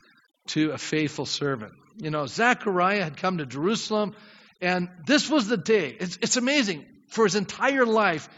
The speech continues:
he was hoping for this moment when he would be selected to go into the temple to burn incense. And I already read those verses in verse eight and verse nine. He was chosen. And I like what G Campbell Morgan says.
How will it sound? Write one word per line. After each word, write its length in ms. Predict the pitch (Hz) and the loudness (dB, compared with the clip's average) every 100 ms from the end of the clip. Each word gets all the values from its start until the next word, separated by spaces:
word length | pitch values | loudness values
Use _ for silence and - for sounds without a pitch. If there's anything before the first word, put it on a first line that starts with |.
| - | -20
he 120 | - 220 | -2 2
was 200 | 190 - | 2 2
hoping 440 | 220 247 233 165 | 4 4 2 -4
for 180 | - 160 | -2 -4
this 280 | 170 180 147 | -2 -4 -4
moment 520 | 160 180 180 135 123 - _ _ | -4 -2 -2 -4 -10 -18 _ _
when 140 | 156 | -6
he 120 | 139 | -2
would 160 | 185 156 | 0 0
be 120 | 139 | 0
selected 680 | 131 - 156 156 180 - 147 | -4 -4 0 2 0 -2 -10
to 60 | 139 | -6
go 200 | 139 143 | -4 -2
into 180 | 147 | -2
the 100 | 135 | -4
temple 400 | 127 - 139 127 | -6 -6 -6 -6
to 80 | 110 | -10
burn 260 | 104 123 117 | -8 -6 -4
incense. 560 | 127 123 120 104 - - _ - - - - _ - | -6 -6 -8 -10 -14 -18 _ -20 -20 -20 -20 _ -8
And 140 | 147 | 0
I 80 | 160 | 4
already 240 | 180 170 | 4 4
read 240 | 156 165 160 | 4 2 2
those 160 | 147 | -2
verses 420 | 113 160 - 151 | -2 -4 -4 -6
in 160 | 139 131 | -6 -10
verse 320 | 110 151 - - | -6 -6 -6 -6
eight 340 | 160 160 - 135 - | -2 -2 -4 -14 -14
and 180 | 135 127 | -12 -8
verse 340 | 135 131 - | -6 -6 -6
nine. 440 | 143 143 160 180 190 | -4 0 2 2 0
He 120 | 139 | -4
was 140 | 110 | -8
chosen. 580 | - - 180 190 196 190 - - - - - | -8 -2 0 2 0 -2 -8 -18 -20 -20 -4
And 80 | |
I 60 | 160 | 2
like 200 | 233 247 | 4 4
what 100 | 185 | 2
G 140 | 185 | 0
Campbell 360 | 214 214 202 175 | -2 -2 0 -2
Morgan 380 | 165 180 175 170 | 0 0 0 -4
says. 480 | - 156 131 110 | -4 -4 -4 -8